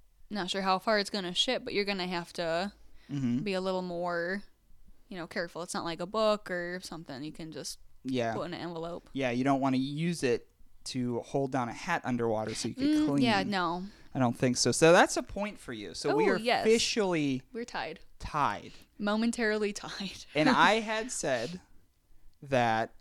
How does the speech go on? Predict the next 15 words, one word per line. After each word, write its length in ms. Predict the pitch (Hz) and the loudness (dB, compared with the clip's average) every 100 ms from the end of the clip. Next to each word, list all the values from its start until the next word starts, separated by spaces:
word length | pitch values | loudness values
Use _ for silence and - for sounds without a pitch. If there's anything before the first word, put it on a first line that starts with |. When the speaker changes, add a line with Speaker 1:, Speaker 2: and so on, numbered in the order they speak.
| _ - | _ -2
Speaker 2:
I 180 | 127 143 | 2 4
would 220 | 147 135 | 2 0
put 240 | - 151 | 0 0
my 180 | 151 147 | 0 -2
point 440 | 147 - 208 170 131 | -2 -6 -4 -6 -6
on 160 | 135 135 | -4 -4
the 80 | 123 | -4
line. 460 | 135 165 127 - - - - 196 | -4 -4 -6 -10 -20 -18 -12 -6
So 180 | 185 143 | 0 0
if 60 | |
Speaker 1:
Mm-hmm. 80 | 330 | 2
Speaker 2:
I 60 | 135 | 0
get 280 | 123 160 - | 0 -2 0
this 180 | 185 139 | -4 0
right, 420 | 139 139 98 | 2 2 0